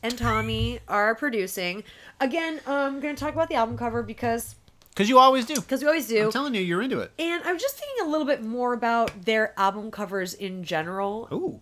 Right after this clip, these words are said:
Speaker 1: And just thinking about their imagery at the time that it's coming in their careers. And, uh, so they've got, you know, they've got the one where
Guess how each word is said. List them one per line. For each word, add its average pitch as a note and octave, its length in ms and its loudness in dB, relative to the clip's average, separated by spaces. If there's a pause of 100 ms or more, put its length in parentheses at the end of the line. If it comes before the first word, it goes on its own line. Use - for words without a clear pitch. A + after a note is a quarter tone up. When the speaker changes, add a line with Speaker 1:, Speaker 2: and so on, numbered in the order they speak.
Speaker 1:
And D4+ 360 -8 (960)
just C#4+ 320 -6
thinking F4 400 -8
about G3+ 580 0 (300)
their A3+ 340 -2
imagery G#3 680 -6
at G#3+ 120 -10
the G#3 80 -6
time G#3 340 -10
that G#3+ 100 -6
it's G3 140 -16
coming G#3 480 -10
in G3 280 -10
their F#3 200 -6
careers. G3 880 -8 (800)
And, A#3+ 540 2
uh, A3 500 2 (160)
so - 200 -4
they've C#4 240 -2
got, C#4 320 2
you C#4+ 60 -4
know, B3 100 0
they've G#3 100 -2
got G3 160 -2
the B3 80 -2
one A#3 220 -2
where A#3 420 2